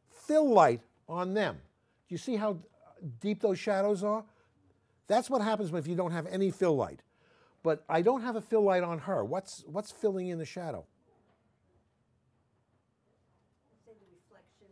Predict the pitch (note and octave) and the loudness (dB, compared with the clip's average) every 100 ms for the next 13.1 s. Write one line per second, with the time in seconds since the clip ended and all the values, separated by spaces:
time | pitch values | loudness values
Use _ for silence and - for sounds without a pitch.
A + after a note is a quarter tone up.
0 | F3 E3 _ _ _ F3+ F3+ E3+ D#3+ A3+ | -20 -20 _ _ _ -20 -20 -8 -2 0
1 | - - _ D3+ C#3 E3+ A3+ G#3+ G#2 - | -2 -8 _ -12 -4 0 0 -2 -10 -10
2 | C3 C#3 F#3+ A3+ A#3 A3+ G3 F3 E3 - | -6 0 0 -2 -8 -6 -6 -6 -8 -8
3 | A#3+ F3+ B2+ - - D#3+ D#3+ D#3 A3 G#3+ | -4 -4 -4 -10 -12 -4 -4 -2 -2 -2
4 | G#3+ F#3 F#3 D3+ - F3+ F3 - D#3+ D3 | -4 -4 -4 -4 -4 -2 -2 -6 -6 -6
5 | - D#3 C3+ C#3 B2 G#2 - _ _ _ | -8 -12 -10 -8 -8 -10 -12 _ _ _
6 | - D3+ D3+ C3 - F3+ A3 G#3+ G#3+ F#3+ | -6 -2 -2 -4 -4 -2 -2 -4 -4 -2
7 | F#3+ - F#3 F#3 C#3+ B2 F3 F3 - D#3+ | -4 -4 -6 -6 -8 -4 -4 -4 -8 -6
8 | C#3+ - F3 - G2+ E2 - - - B2+ | -6 -4 -6 -6 -10 -10 -20 -20 -12 -6
9 | F#3+ G#3 G3+ G3+ F#3 F3+ D3+ E3+ D3+ D3 | -6 -6 -4 -2 -2 -4 -6 -6 -6 -6
10 | C#3+ C3 A#2 - E3 C#3 - D#3+ C#3+ C3 | -6 -6 -8 -16 -12 -12 -14 -12 -12 -12
11 | - D3+ B2 A#2+ E3+ G#3+ C3 C3+ _ _ | -8 -6 -4 -6 -6 -4 -4 -8 _ _
12 | _ _ D#3 D#3 D#3+ E3+ G3 A3 A3+ A3+ | _ _ -8 -6 -4 -2 0 2 2 0